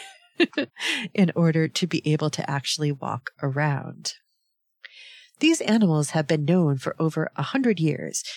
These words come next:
but I have never seen the tails, eyes, and legs before," Escudero Lopez said. "I keep looking at the collection again and again, and it was unexpected to find all of these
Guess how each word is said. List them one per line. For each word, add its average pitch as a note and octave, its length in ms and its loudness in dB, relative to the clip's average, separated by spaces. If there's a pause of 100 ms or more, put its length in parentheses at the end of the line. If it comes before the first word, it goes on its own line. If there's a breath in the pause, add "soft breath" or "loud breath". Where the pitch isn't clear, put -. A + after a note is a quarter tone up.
(180 loud breath)
but F#3 100 2
I F#3 40 4
have F3 200 0
never A#3+ 400 2
seen D3+ 380 -2
the C3+ 100 -4
tails, A#3+ 680 0 (340)
eyes, D3+ 580 0
and E3 220 2
legs F#3+ 320 0
before," - 520 -8 (480 loud breath)
Escudero C#3+ 880 -2 (120)
Lopez D3+ 720 -2
said. E3 560 -4 (460 loud breath)
"I G#3 60 4
keep - 340 -2
looking D3+ 540 0
at D#3+ 160 -4
the E3+ 80 -6
collection D3+ 760 -4
again G3 580 0
and E3+ 120 -2
again, C3+ 520 -2 (400 loud breath)
and E3+ 80 0
it - 120 -2
was F3 180 2 (120)
unexpected A3+ 600 0
to D#3 60 -2
find C#3+ 340 -2 (100)
all G3 220 2
of F#3+ 120 0
these D3+ 220 -4